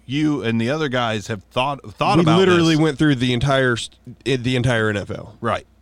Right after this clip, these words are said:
Speaker 1: So you, you thought about it, and, and that's what you came up with. So just the names of Stafford and A J Green, who aren't as relevant today,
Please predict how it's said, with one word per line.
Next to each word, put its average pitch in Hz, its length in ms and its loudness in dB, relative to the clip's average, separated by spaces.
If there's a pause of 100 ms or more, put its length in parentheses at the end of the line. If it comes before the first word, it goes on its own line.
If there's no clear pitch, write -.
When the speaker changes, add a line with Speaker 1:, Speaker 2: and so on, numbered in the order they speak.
(120)
Speaker 1:
So 101 360 -4
you, 107 200 -6
you 117 140 -6
thought 143 340 -2
about 123 300 2
it, 120 140 -4
and, 104 180 -6
and 98 240 -8
that's 110 400 -6
what 113 280 -4
you 110 120 -8
came 104 240 -6
up 110 220 -4
with. 95 180 -8
So 98 300 -6 (360)
just 135 320 -4
the 127 80 -2
names 123 300 -2
of 95 100 -10
Stafford 117 480 -4
and 110 80 -4
A 117 100 -4
J 98 180 -8
Green, 110 360 -6
who 104 120 -4
aren't 107 200 -2
as 90 100 -10
relevant 98 440 -6
today, 95 540 -4